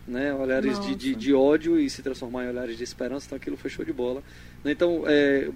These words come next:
Speaker 1: documentos necessários, é identidade, C P F, um comprovante de residência e antecedentes cri-, criminais e
Speaker 2: Uhum.
Speaker 1: duas fotos. Aí você, hoje, antigamente não precisava, mas hoje precisa fazer esse cadastro.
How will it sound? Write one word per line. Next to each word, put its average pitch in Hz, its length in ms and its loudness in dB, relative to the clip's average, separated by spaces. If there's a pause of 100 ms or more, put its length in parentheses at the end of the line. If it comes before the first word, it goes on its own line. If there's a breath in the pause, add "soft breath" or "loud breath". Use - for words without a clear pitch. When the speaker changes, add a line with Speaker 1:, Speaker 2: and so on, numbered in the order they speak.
(120)
Speaker 1:
documentos 175 440 4
necessários, 151 520 2
é 143 40 6
identidade, 151 520 0
C - 100 -2
P 139 160 0 (140)
F, 156 160 -4
um 139 40 -6
comprovante 143 440 -4
de 143 60 -4
residência 139 580 -4
e - 20 -4
antecedentes 135 460 -8
cri-, 135 160 -10
criminais 127 720 -8 (240 loud breath)
e 233 80 2
Speaker 2:
Uhum. - 60 2
Speaker 1:
duas 226 240 4
fotos. 247 420 -6 (540 loud breath)
Aí 120 100 -6
você, 131 280 0
hoje, 190 440 10
antigamente 175 460 0
não 175 100 0
precisava, 147 420 2
mas 156 260 2
hoje 156 260 6
precisa 175 480 2
fazer 131 240 -4
esse - 80 -8
cadastro. 123 520 -8